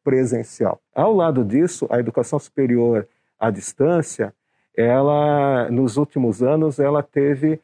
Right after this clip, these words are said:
um crescimento mais acelerado. É, tanto que a previsão é que a taxa de crescimento após a pandemia da E A D, ela seja um pouco menor, mas ainda seja positiva, em torno de um por cento. Então, o que que a gente tá observando?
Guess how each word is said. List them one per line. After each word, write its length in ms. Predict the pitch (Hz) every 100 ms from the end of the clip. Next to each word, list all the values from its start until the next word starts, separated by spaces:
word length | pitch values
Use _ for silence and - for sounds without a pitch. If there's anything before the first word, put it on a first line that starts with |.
| _ -
um 80 | 131
crescimento 720 | - 151 - 139 139 147 147
mais 280 | 143 151 143
acelerado. 760 | 143 - 170 180 139 117 85 _ -
É, 160 | 110 101
tanto 420 | - 147 175 165
que 160 | -
a 80 | 139
previsão 680 | - 135 131 151 123 139 175
é 140 | - 127
que 400 | _ 131 131 120
a 100 | 107
taxa 360 | - 135 -
de 100 | 123
crescimento 800 | - 127 - 131 117 113 110 107 - _ _ -
após 460 | 113 - 123 131
a 60 | 120
pandemia 680 | - 123 110 107 123 113 - _
da 300 | - 131 160 -
E 140 | 123
A 80 | 104
D, 300 | 95 131 156
ela 180 | 131 131
seja 320 | - 127 120
um 80 | 117
pouco 280 | 107 95 135
menor, 360 | 139 143 165
mas 220 | 175 165
ainda 240 | 165 156 160
seja 320 | - 156 156
positiva, 640 | - 170 165 - 139 113
em 60 | 107
torno 340 | - 117 135
de 100 | 113
um 80 | 120
por 200 | 120 135
cento. 340 | - 101 - _ _ _ _ _ _ -
Então, 420 | 123 - 175 170
o 40 |
que 140 | 127 170
que 100 | 170
a 40 |
gente 260 | 160 147 _
tá 140 | 147
observando? 800 | 147 131 160 127 110 113 92 101